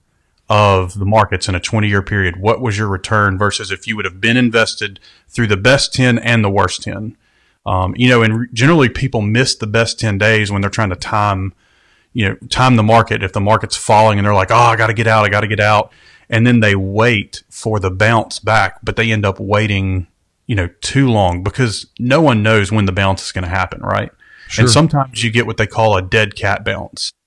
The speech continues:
Speaker 1: where, you know, you get a bounce up and people are like, "All right, this was the, that was the bottom, here we go," and then it drops again.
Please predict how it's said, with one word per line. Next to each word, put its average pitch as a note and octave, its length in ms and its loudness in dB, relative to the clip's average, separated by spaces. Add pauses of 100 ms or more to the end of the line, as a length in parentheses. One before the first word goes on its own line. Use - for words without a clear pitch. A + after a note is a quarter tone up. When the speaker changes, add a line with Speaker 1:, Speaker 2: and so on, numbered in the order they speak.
(140)
Speaker 1:
where, G#2 440 2 (320)
you A#2+ 80 0
know, G#2+ 60 2
you G#2+ 160 0
get A2+ 100 4
a G2+ 60 0
bounce A#2 340 2
up A#2+ 300 2 (100)
and A#2 180 -2
people A2+ 220 2
are G#2+ 40 2
like, G2+ 220 2
"All A#2 120 4
right, A2 160 2
this A2+ 180 -2
was A2+ 120 -12
the, G2 80 -6 (100)
that A#2 160 2
was B2 100 -2
the A2 80 -4
bottom, G#2+ 380 4
here G#2 160 -2
we A2 100 -4
go," G#2+ 260 -2
and A2+ 140 -8
then A2 80 -4
it G2 120 -8
drops G2 380 0
again. F2 420 -16